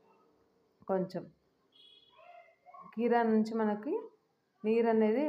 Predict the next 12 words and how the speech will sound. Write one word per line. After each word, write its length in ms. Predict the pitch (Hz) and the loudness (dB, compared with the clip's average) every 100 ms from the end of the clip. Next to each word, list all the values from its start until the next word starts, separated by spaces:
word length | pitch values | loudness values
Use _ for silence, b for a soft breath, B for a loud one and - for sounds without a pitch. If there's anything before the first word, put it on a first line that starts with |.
| 233 | 4
ఊరుతుంది 400 | 220 220 214 202 | 4 4 0 -2
కాబట్టి 380 | 190 190 196 202 | 2 2 0 -4
ఇప్పుడే 300 | 233 - 214 | -6 -4 0
మనము 280 | 214 202 214 | 2 2 0
ఏ 160 | 220 202 | 2 2
వాటర్ 400 | 202 190 190 202 | 2 2 2 -2
వేసుకోకూడదు. 800 | 202 196 - 208 185 185 175 170 - _ _ _ _ _ _ | -2 -2 -6 -12 -8 -4 -4 -4 -14 _ _ _ _ _ _
మంచి 340 | - 196 196 220 | -8 -6 -2 0
రుచి 260 | 202 208 214 | 0 0 0
రావాలంటే 580 | 190 190 185 180 220 - - | 2 0 -2 -4 -8 -10 -14
కొద్దిసేపు 640 | - 180 180 190 196 190 220 | -16 -12 -12 -4 -2 -2 -4
ఒక 180 | 220 | -6